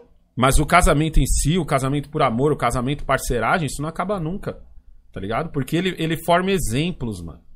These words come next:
Quando ele forma exemplos, os mais novos tão vendo e falando, "Caralho, mano, puta, eu queria ter essa vida."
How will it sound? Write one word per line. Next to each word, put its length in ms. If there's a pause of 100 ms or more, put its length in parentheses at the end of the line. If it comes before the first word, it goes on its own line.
(680)
Quando 120
ele 120
forma 240
exemplos, 540
os 140
mais 240
novos 280
tão 200
vendo 320
e 80
falando, 280
"Caralho, 540
mano, 260
puta, 280
eu 40
queria 200
ter 100
essa 240
vida." 480